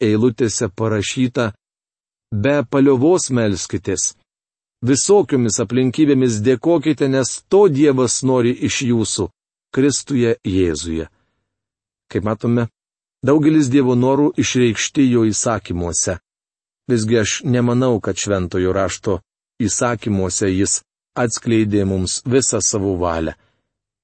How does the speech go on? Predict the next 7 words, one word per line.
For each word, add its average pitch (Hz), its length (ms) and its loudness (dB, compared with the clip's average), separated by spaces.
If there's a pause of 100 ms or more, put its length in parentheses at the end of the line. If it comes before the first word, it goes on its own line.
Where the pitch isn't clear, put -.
Dievo 104 240 0
valia 98 320 0
kur 98 220 -6
kas 98 380 -4
platesnė 104 720 -2
sąvoka 104 720 -2 (540)
nei 92 360 -4